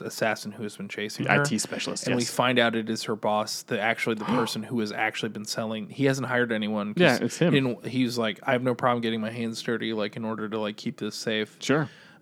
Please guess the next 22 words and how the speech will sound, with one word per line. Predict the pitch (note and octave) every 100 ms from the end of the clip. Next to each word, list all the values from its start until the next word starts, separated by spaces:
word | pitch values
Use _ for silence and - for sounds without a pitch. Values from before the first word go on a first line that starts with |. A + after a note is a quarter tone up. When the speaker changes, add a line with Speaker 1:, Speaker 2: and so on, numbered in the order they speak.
| -
Speaker 1:
Um, | B2 A2 G#2 G2+ - - _ _ _ _ _ _ -
and | D3+
he | C#3
was | B2
like, | C3 A#2 - -
he |
was | C3+
like, | B2
"I | A#2+
can't," | - C3+ A#2+ -
you | B2
know, | G#2+ - - - -
and | C#3
I | C3+
think, | - - D#3 E3+ - - _ _ _ _ _ _ _ _ _ _ _ _ _ _ -
um, | C3 A#2+ A2+ A2 A2 - _ _ _ _ _ _ _
I | C#3+
think | D#3+ D#3
they | D3+ C#3
are, | B2 A#2+ A#2 - _ -
she, | - - D3
the, | B2 B2